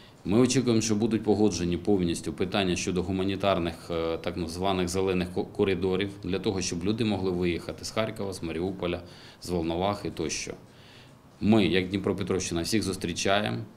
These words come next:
Ми відкрили садочки, відкрили школи, відкрили всі гуртожитки. Будь ласка, є телефони, звертайтесь, всі можуть розміститись, якщо вони ї-, їдуть через нас на Західну Україну. Будь-яких заборон через блокпости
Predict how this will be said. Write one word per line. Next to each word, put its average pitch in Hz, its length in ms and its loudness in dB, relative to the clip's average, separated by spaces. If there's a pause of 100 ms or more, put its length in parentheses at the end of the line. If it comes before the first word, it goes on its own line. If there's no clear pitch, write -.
Ми 101 140 0
відкрили 120 400 2
садочки, 87 520 -2
відкрили 107 420 2
школи, 85 380 -2
відкрили 98 440 0
всі 101 160 0
гуртожитки. 92 680 -2
Будь 87 200 -2
ласка, 104 440 0 (260)
є 95 160 0
телефони, 98 640 2
звертайтесь, 98 720 -2 (240)
всі 113 200 2
можуть 101 480 2 (280)
розміститись, 101 1040 0 (240)
якщо 95 280 2
вони 98 180 2
ї-, 95 220 -2
їдуть 101 360 0
через 92 380 0
нас 113 280 2
на 92 100 0
Західну 92 420 0
Україну. 76 460 -4 (500)
Будь-яких 120 460 4
заборон 107 540 4
через 92 260 0
блокпости 95 760 -2